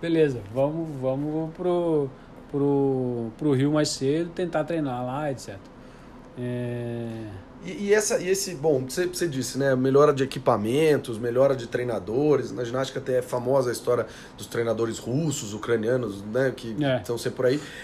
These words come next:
Speaker 2: É, isso vale pra todos os esportes, hoje que você tá aqui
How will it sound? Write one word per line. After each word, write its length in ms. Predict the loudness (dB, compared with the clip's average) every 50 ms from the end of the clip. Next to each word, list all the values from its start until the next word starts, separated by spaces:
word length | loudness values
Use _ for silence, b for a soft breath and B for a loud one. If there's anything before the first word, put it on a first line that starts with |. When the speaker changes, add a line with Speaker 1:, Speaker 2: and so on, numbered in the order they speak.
| B B 2
Speaker 2:
É, 220 | 4 4 4 4 0 -8 -14 -16 -16 -16 -18 -10 -4
isso 260 | -2 -2 0 0 4
vale 280 | 6 8 8 8 8 6
pra 160 | 4 2 2
todos 240 | 4 0 -2 -4 -4
os 100 | -8 -8
esportes, 420 | 0 2 4 4 4 4 2 0
hoje 200 | -2 -2 -4 -4
que 60 | -4
você 120 | -2 -2 0
tá 220 | 2 2 2 2
aqui 420 | 2 0 -4 -4 -2 -2 -2 -2